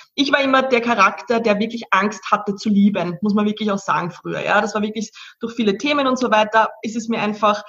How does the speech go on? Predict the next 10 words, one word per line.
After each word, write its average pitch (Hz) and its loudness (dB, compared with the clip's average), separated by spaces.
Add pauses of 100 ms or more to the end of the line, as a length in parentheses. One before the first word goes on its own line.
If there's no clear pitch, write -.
(160)
sehr 233 -2
schwer 208 2
gefallen, 196 2 (200)
mich 226 -4
ganz 214 4
auf 226 0
die 233 -2
Liebe 202 0
einzulassen. - -6 (460)
Und 240 2